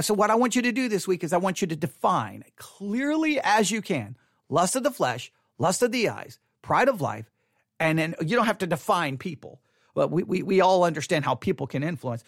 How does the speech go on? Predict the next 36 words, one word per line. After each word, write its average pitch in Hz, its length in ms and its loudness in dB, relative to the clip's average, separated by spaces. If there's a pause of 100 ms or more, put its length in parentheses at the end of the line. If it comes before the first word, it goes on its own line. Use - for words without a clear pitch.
(160)
but 151 80 0
let's 233 260 2
focus 233 340 0
on 170 100 2
the 139 80 4
lust 190 260 2
of, - 100 -4
lust, 240 240 2
what 214 260 4
does 359 160 2
it 277 140 -2
really 254 200 0
mean? 226 200 0
The 160 80 0
lust 196 240 2
of 262 40 -4
the 240 60 -10
flesh, 180 300 0
lust 175 200 0
of 208 60 -10
the 170 140 0
eyes, 135 160 0
and 147 80 -8
the 123 40 -6
pride 127 200 -2
of 120 100 -6
life. - 200 -10 (360)
And 175 80 4
remember, 262 360 2 (160)
that's 254 240 2
in 294 200 4
the 320 80 4
world. 302 540 2 (400)
Now, 208 200 2
in 339 280 2
you, 311 480 2